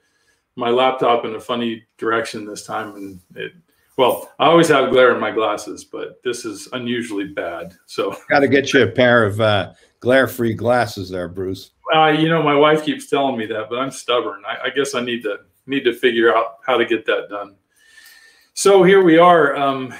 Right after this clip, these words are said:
Speaker 1: this is good. I've been looking forward to this for a long time because I, I remember the first time I met Tom,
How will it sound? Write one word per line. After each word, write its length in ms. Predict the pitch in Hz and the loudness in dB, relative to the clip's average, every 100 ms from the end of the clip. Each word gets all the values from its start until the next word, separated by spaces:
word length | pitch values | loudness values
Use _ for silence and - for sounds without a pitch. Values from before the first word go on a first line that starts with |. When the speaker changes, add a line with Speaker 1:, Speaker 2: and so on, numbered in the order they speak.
| - | -4
Speaker 1:
this 220 | 185 190 | -4 -2
is 180 | 214 - | -10 -10
good. 340 | - 160 151 | -6 -6 -4
I've 160 | 147 170 | -4 -4
been 140 | 170 | -4
looking 320 | 147 147 131 120 | -2 -4 -4 -10
forward 240 | 139 131 | -8 -6
to 60 | 117 | -6
this 200 | 120 120 | -8 -8
for 120 | 117 | -8
a 60 | |
long 240 | 110 113 107 | -6 -8 -8
time 280 | 131 127 113 | -6 -6 -8
because 300 | - 117 120 | -10 -6 -4
I, 80 | |
I 140 | 113 123 | -2 -2
remember 520 | - 123 123 151 143 | -2 -6 -4 -2 -2
the 60 | 113 | -4
first 260 | 139 127 | -4 -4
time 160 | - 127 | -2 -4
I 140 | 117 | -2
met 260 | 120 123 - | -2 -4 -4
Tom, 460 | 127 127 120 - | -4 -2 -2 -6